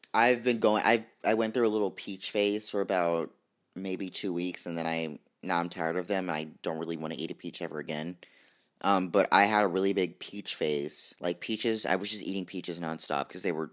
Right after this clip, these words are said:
so good. Like, it was hot out, too. And I was like, "These are just so good." But now I'm more into, like, a blueberry phase. My phase with fruit has been apricots.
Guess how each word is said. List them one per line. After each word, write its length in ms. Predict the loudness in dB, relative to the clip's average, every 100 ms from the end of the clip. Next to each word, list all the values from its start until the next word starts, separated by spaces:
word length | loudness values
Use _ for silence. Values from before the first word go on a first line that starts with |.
| -6
so 240 | -2 0 0
good. 180 | -2
Like, 160 | -2 -2
it 60 | -4
was 140 | -6
hot 260 | 0 2 4
out, 240 | 4 0
too. 400 | -6 -6 -6 -10 _ _ _ _ _ _ _ _ _ _ -14
And 100 | -12
I 40 |
was 100 | -8
like, 120 | -8
"These 180 | -6 -4
are 80 | -4
just 200 | -2 -2
so 160 | 0 0
good." 240 | -2 -2
But 100 | -2
now 180 | 0 2
I'm 220 | 2 -2
more 340 | -4 -4 -2
into, 300 | -2 -4 -2
like, 200 | 0 0
a 80 | -2
blueberry 680 | -6 -4 -2 -2 -2 -2 -4
phase. 720 | -2 -2 0 -2 0 0 0 -6 _ _ _ _ _ _ _ _ _ _ _ _ _ _ _ _ _ _ _ _ _ _ _ _ _ _ _ _ _ _ _ _ _
My 200 | -2 0
phase 360 | 0 2 2 2
with 140 | -2
fruit 420 | -4 -2 -2 -2 -2
has 420 | -2 -2 -2 -12
been 500 | -6 -4 -4 -8 -12 -6
apricots. 920 | -6 -6 -8 -2 0 0 -4 -12 -12